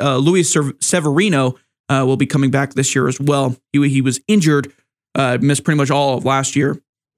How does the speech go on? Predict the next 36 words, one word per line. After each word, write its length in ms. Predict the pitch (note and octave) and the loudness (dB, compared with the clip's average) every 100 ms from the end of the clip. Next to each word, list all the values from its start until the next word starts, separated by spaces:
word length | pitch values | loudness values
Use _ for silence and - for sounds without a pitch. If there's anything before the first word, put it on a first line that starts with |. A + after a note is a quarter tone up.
| _ _ - - - | _ _ -20 -20 -4
and, 220 | D#3 D#3+ | 0 0
uh, 100 | D#3 | 0
he 160 | C#3+ C#3 | 0 2
was 100 | E3+ | 2
gonna 140 | E3 | 2
be 160 | C#3 C#3+ | 2 2
the 140 | C3+ | 2
Yankees' 400 | C3 C#3 C3+ C3 - | 2 2 2 0 0
ace 240 | D#3+ D3+ - | 0 0 0
before 280 | C3 D3 | -2 0
Gerrit 260 | C3+ C#3 B2+ | 0 0 0
Cole 160 | C#3 C3+ | 0 0
came 200 | C#3 C3 | 0 2
on. 140 | B2+ | 0
So 120 | - | 0
Lu-, 380 | D3 D#3 D3 A#2 | 2 2 2 0
uh, 180 | - - | -2 -2
Luis 300 | C#3 C#3+ C#3+ | 0 2 2
Sever-, 360 | C3 C#3+ D3 - | 0 0 0 0
Severino 600 | - D3 D3 F3 D#3 C3+ | -2 0 2 2 2 0
should, 360 | - D3 B2+ | 0 -2 0
uh, 180 | B2 C3 B2+ _ _ | -2 -2 -4 _ _
should 180 | - C#3+ | -6 -2
be 120 | C3 | 2
a 60 | B2+ | 2
very 260 | C3 D3+ C#3+ | 2 2 2
solid 320 | - C3+ B2+ | 0 0 0
number 160 | B2+ | -2
two 220 | C3 - C3 | -2 0 0
behind 340 | C3 B2+ B2+ | 0 0 0
Gerrit 220 | B2 - | -2 -2
Cole 320 | - C3 B2 - | -2 -2 -2 -2
if 280 | C3 - | -4 -4
he 180 | - C3 | -6 -6
comes 260 | - - C3 | -4 -4 -2
back, 380 | C3 C#3 - | -4 -4 -8